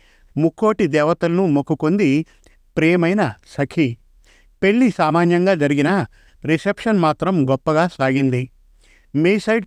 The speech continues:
చుట్టాలు బంధువులు చాలా తక్కువ అన్నారు. ఇదేంటి ఇంతలా జనం వస్తున్నారు? రిసెప్షన్ స్టేజ్ పైన కొలువుదీరిన పెళ్లి కూతురు పెళ్లి కొడుకుతో గుసగుసలాడింది. వీళ్ళంతా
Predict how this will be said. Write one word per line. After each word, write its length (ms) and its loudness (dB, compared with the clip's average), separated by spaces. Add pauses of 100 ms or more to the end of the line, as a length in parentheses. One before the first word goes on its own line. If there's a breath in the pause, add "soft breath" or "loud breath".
చుట్టాలు 320 0
బంధువులు 540 0 (100)
చాలా 220 2
తక్కువ 380 -2
అన్నారు. 460 0 (420)
ఇదేంటి 440 0
ఇంతలా 460 0
జనం 260 0
వస్తున్నారు? 680 0 (640)
రిసెప్షన్ 520 -2
స్టేజ్ 360 0
పైన 280 0
కొలువుదీరిన 840 0 (540 soft breath)
పెళ్లి 200 2
కూతురు 460 -2 (500)
పెళ్లి 240 0
కొడుకుతో 580 -2
గుసగుసలాడింది. 1000 -2 (600)
వీళ్ళంతా 720 0